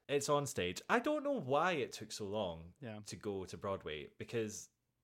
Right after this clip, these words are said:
Speaker 1: there were sta-, you know what I mean? It, it wasn't like, "This will never be on a stage."
Speaker 2: No.
Speaker 1: It had been on a stage
Speaker 2: Yeah, they were
Speaker 1: and
Speaker 2: create-, like,
Speaker 1: reasonably
Speaker 2: it had,
Speaker 1: successfully.
Speaker 2: they had made stage adaptations of it that were performed plenty.
Speaker 1: Right.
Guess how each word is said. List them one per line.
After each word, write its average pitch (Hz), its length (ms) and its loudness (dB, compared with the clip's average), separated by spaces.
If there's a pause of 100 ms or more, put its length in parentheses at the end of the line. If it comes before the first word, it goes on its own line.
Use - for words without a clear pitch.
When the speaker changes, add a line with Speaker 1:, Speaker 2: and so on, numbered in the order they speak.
(300)
Speaker 1:
there 135 100 2
were 151 260 2
sta-, - 240 -4
you 131 100 -6
know 127 80 -2
what - 80 -4
I 123 40 -6
mean? 107 240 -6 (160)
It, 113 160 -6 (120)
it 113 140 -6
wasn't 120 240 -4
like, 95 380 -6
"This 101 300 -6
will 92 120 -2
never 95 340 -4
be 85 140 -6
on 82 120 -6
a 87 60 -10
stage." 85 280 -8
Speaker 2:
No. 208 200 0
Speaker 1:
It 101 120 -4
had - 300 -6
been 113 220 -4
on 78 160 -6
a 80 40 -8
stage 95 280 -4
Speaker 2:
Yeah, 139 220 0
they 143 60 0
were 139 120 -2
Speaker 1:
and 87 120 -6
Speaker 2:
create-, 143 360 0
like, 123 140 2
Speaker 1:
reasonably 143 220 2
Speaker 2:
it 117 60 2
had, 113 80 -4
Speaker 1:
successfully. 120 340 -10
Speaker 2:
they 131 140 6
had 127 100 2
made 131 340 2
stage 117 300 -2
adaptations 104 640 -4
of 104 140 -2
it 95 140 -6
that 110 180 -2
were 120 140 -2
performed 123 520 -4 (100)
plenty. 131 380 -4 (1040)
Speaker 1:
Right. 135 300 -2